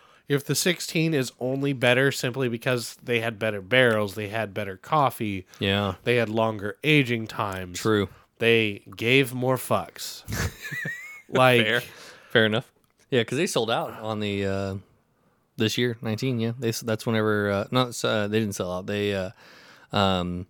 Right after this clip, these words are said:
Speaker 2: pushed to national year round.
Speaker 1: Yeah, but they did that at the beginning of the year.
Speaker 2: Yeah, they, they
Speaker 1: So
Speaker 2: claimed, yeah.
Speaker 1: twenty eighteen, which was their worst year,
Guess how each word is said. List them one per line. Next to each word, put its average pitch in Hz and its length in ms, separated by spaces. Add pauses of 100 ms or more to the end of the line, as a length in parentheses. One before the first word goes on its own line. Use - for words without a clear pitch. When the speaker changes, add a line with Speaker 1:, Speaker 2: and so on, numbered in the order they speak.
(640)
Speaker 2:
pushed - 280
to 110 80
national 95 800 (280)
year 101 200
round. 82 520
Speaker 1:
Yeah, 139 320
but 117 140
they 185 120
did 170 200
that 117 160
at 98 120
the - 80
beginning 98 400
of 90 60
the 92 80
year. 98 160
Speaker 2:
Yeah, 90 260 (120)
they, 101 180
they 95 160
Speaker 1:
So - 40
Speaker 2:
claimed, 139 380
yeah. 92 60
Speaker 1:
twenty 190 240
eighteen, 127 680
which 104 180
was 104 160
their 104 160
worst 175 400
year, 107 280